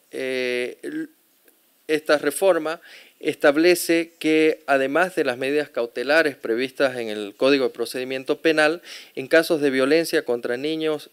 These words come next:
niñas, niños o adolescentes se pueden imponer medidas de protección especial a fin de evitar que este tipo de hechos se pr-,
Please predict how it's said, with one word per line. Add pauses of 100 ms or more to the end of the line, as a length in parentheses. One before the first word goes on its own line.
(120)
niñas,
niños
o
adolescentes
se
pueden
imponer
medidas
de
protección
especial (460)
a
fin
de
evitar
que
este
tipo
de
hechos
se
pr-,